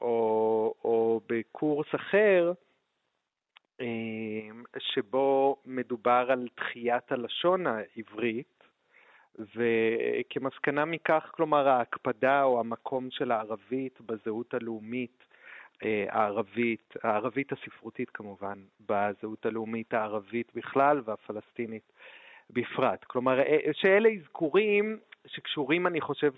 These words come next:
ליריבות האינטימית הישראלית-פלסטינית. כלומר, שהמרצים,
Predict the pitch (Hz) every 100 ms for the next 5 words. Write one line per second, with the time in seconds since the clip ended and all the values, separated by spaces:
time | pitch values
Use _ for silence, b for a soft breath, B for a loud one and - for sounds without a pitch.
0 | 147 139 123 117 B B B - 135 135
1 | 135 113 160 - 143 127 123 - 180 165
2 | 113 - 123 113 - - 117 113 113 117
3 | 117 - 117 110 - 131 110 - - 110
4 | 110 - 113 117 120 - 185 175 170